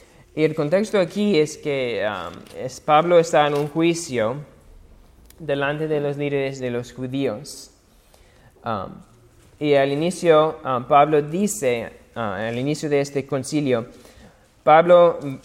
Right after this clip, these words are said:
Hechos veintitrés, uno, Pablo mirando fijamente al concilio dijo, "Varones hermanos, yo con toda buena conciencia he vivido delante de Dios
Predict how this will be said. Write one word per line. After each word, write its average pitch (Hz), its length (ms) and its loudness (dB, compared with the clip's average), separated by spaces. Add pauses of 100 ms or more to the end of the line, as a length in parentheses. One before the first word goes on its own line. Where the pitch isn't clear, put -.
(140)
Hechos 139 260 -4
veintitrés, 143 680 0
uno, 117 420 -4 (220)
Pablo 170 300 6
mirando 160 380 4
fijamente 160 500 2
al 160 100 0
concilio 156 460 0
dijo, 147 360 0 (420)
"Varones 180 460 8
hermanos, 180 720 2 (220)
yo 156 180 4
con 156 220 0
toda 160 220 8
buena 170 280 6
conciencia 175 640 0
he 156 140 0
vivido 147 380 2
delante 143 400 -2
de 143 120 0
Dios 123 540 0